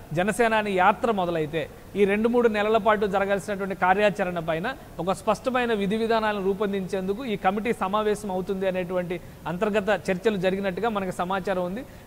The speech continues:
అయితే దానిపైన ఇంకా క్లారిటీ లేదు. సమావేశం జరుగుతుందా లేదా అనే అంశాన్ని పక్కన పెడితే మూడు రోజులైతే విశాఖలో పక్కా ప్రణాళికతో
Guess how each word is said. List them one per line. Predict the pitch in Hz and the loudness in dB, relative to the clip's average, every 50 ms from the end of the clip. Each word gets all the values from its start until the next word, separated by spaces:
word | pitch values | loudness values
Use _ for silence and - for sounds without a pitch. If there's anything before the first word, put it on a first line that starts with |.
| - | -4
అయితే | 180 190 233 233 208 | 0 2 2 4 6
దానిపైన | 214 202 202 185 226 233 226 226 220 | 4 4 4 2 0 2 2 2 4
ఇంకా | 202 240 233 214 | 4 4 4 4
క్లారిటీ | 214 208 214 233 214 247 233 214 | 4 4 4 4 2 0 0 0
లేదు. | 214 220 254 233 214 | 0 0 0 -2 0
సమావేశం | 196 202 214 208 214 202 220 214 185 175 | 0 2 2 2 0 0 -2 -2 0 0
జరుగుతుందా | 185 190 202 190 190 214 220 226 220 202 196 | 2 2 0 -2 -4 0 2 2 2 4 2
లేదా | 202 196 220 208 196 | 2 4 4 4 4
అనే | 196 190 185 | 2 0 -2
అంశాన్ని | 185 185 - 220 208 208 - 202 | -2 -2 0 0 0 0 0 -2
పక్కన | - - 208 202 196 | -2 -2 -2 -2 -2
పెడితే | 190 190 208 262 254 214 180 | -2 0 2 2 2 2 2
మూడు | 185 214 220 196 202 | 2 2 4 6 6
రోజులైతే | 220 233 220 226 220 208 202 220 254 269 269 - - - - - - - 175 | 4 4 4 2 0 0 0 0 -2 -4 -4 -8 -16 -18 -18 -20 -12 -6 -4
విశాఖలో | 175 170 - 240 233 233 202 220 214 247 233 196 | -2 2 6 6 6 6 4 2 0 2 2 2
పక్కా | 202 - - 233 226 202 | 0 2 4 4 2 4
ప్రణాళికతో | 208 202 190 202 208 202 190 190 185 233 | 2 0 0 0 0 0 0 0 0 0